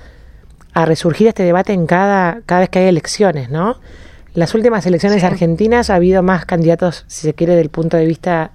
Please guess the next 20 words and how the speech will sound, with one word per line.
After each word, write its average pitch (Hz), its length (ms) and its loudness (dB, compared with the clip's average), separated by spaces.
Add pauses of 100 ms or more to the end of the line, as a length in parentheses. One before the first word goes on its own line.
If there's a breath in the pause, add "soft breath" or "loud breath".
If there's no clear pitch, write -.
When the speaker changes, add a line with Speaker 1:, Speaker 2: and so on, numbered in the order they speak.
(600 soft breath)
Speaker 1:
liberal 160 480 4
económico, 185 760 0 (520 soft breath)
pero 190 140 0
sin 220 140 0
embargo, 277 500 0
para 196 160 2
mí 233 140 0
ha, 254 80 0
ha 233 120 -2
habido 226 240 0
como 180 160 -2
una 175 140 0
confusión 165 540 0
también 170 260 2
en 175 80 4
las - 180 -2
ideas 165 180 2
que 175 80 -2
ellos 165 140 0
planteaban. 147 680 -2